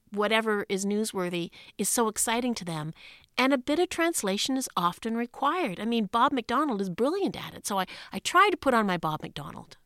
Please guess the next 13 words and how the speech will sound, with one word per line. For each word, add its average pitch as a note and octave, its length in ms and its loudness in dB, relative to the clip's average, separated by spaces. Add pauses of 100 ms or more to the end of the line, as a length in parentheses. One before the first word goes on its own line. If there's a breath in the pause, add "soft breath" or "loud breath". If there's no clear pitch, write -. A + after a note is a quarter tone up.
(280)
I A3 60 -8
tried. - 360 -16 (1300 loud breath)
And C#4+ 100 8
it's D#4 140 2
not F#4 180 6
because D4 560 2 (260 loud breath)
Richard's C#4 380 0
saying C4 340 2
anything G3 560 -2
with F3 380 -6 (100)
obscure F#3+ 640 0
language, B3 880 2
or, E3 280 -2